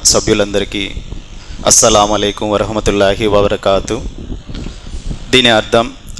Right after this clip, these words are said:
సర్వలోకాల సృష్టికర్త అయిన అల్లాహ్ యొక్క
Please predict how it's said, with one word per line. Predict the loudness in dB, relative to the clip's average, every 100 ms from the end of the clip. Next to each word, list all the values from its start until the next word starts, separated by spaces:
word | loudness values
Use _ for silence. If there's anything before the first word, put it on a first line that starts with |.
| -14 -16 -4 2
సర్వలోకాల | 4 6 6 6 4 2 4 2
సృష్టికర్త | 2 0 0 0 0 2
అయిన | 2 2 -2 -4 -6 -12 -20 _ -4
అల్లాహ్ | -2 4 4 4 -2 0
యొక్క | 0 2 2 2